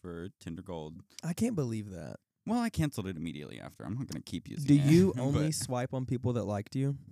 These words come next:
Speaker 2: Or do you swipe on other people too? 'Cause you can see who's, like,
Speaker 1: Yeah.
Speaker 2: who swiped out on you,
Speaker 1: Well,
Speaker 2: right?
Speaker 1: since, well, since I got Tinder Gold, I don't swipe. I just swipe on whoever likes me 'cause I don't, I'm not going through all this.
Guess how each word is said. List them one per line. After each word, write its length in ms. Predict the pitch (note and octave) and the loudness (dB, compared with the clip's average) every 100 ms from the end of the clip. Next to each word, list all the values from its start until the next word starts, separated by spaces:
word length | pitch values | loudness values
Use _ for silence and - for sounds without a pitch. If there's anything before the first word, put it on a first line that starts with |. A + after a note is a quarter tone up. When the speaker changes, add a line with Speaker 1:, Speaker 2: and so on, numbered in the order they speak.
| - _ _ - | -20 _ _ 0
Speaker 2:
Or 120 | A2+ | 4
do 80 | G#2 | 6
you 100 | G#2 | 4
swipe 300 | G#2 G2+ G#2+ | 2 -2 -4
on 100 | G2 | -6
other 120 | F#2 | -8
people 240 | A2 - | -12 -14
too? 220 | - - B2 _ | -12 -12 -14 _
'Cause 160 | - B2+ | -2 0
you 60 | E3+ | 2
can 120 | E3+ | 2
see 200 | D3+ C#3+ | 2 4
who's, 280 | B2+ G#2+ A2 | 2 0 -4
like, 180 | G#2 - - | -4 -6 -4
Speaker 1:
Yeah. 300 | A#2 F#2 A1 | -2 0 0
Speaker 2:
who 100 | G#2+ | -2
swiped 200 | - - | -2 -8
out 80 | C2 | -10
on 100 | A1 | -6
you, 60 | E2+ | 0
Speaker 1:
Well, 140 | C3 | 0
Speaker 2:
right? 80 | C3 | 0
Speaker 1:
since, 380 | D3 C#3+ - - | -6 -8 -10 -10
well, 140 | C#3+ | -8
since 260 | D#3 D3+ D3+ | -8 -8 -8
I 80 | A#2+ | -6
got 200 | G2 - | -6 -6
Tinder 180 | G2 F2 | -6 -6
Gold, 200 | D#2 D2 | -8 -10
I 40 | |
don't 200 | D2+ - | -12 -14
swipe. 300 | - A1+ G1+ - | -14 -12 -12 -10
I 60 | E2 | -12
just 340 | - - - - _ - | -10 -12 -14 -16 _ -12
swipe 260 | B1 - | -8 -6
on 80 | E2+ | -6
whoever 240 | - - | -6 -10
likes 320 | G#1 A1 - B1+ | -12 -14 -16 -18
me 160 | - - | -18 -18
'cause 200 | - _ G#2 | -20 _ -16
I 40 | |
don't, 200 | C3+ - _ _ _ _ _ B2+ | -14 -16 _ _ _ _ _ -16
I'm 80 | |
not 160 | D#3+ C#3+ | -14 -12
going 240 | F2 F2 F2 | -8 -8 -6
through 160 | E2+ | -6
all 120 | D#2+ | -6
this. 240 | D#2+ E2 | -6 -10